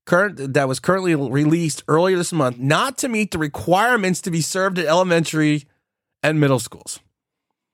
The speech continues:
And I love it. Under the Obama era school meals regulations, current review, U S elementary and middle schools may only serve water, milk, or a hundred percent juice or fruit juice with no additive sweeteners.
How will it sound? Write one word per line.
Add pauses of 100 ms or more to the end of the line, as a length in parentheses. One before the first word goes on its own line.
(340)
And
I
love
it.
Under
the
Obama
era
school
meals
regulations,
current
review, (300)
U
S
elementary
and
middle
schools
may
only
serve
water,
milk,
or
a
hundred
percent
juice (580)
or
fruit
juice
with
no
additive
sweeteners.